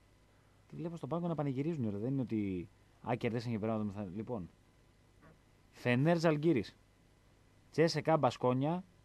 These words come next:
Ρεάλ Παναθηναϊκός, Εφές Μπαρτσελώνα. Άρα ο Ολυμπιακός είναι έξω.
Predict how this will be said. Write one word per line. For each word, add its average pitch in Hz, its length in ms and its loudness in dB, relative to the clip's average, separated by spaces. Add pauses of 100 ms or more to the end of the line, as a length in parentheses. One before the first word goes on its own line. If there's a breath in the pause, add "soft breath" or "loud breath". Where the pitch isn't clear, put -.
(300)
Ρεάλ 127 340 4
Παναθηναϊκός, 131 540 2
Εφές 160 200 0
Μπαρτσελώνα. 151 520 0 (1500)
Άρα 170 140 4
ο 196 40 8
Ολυμπιακός 185 340 6
είναι 220 80 0
έξω. - 220 -6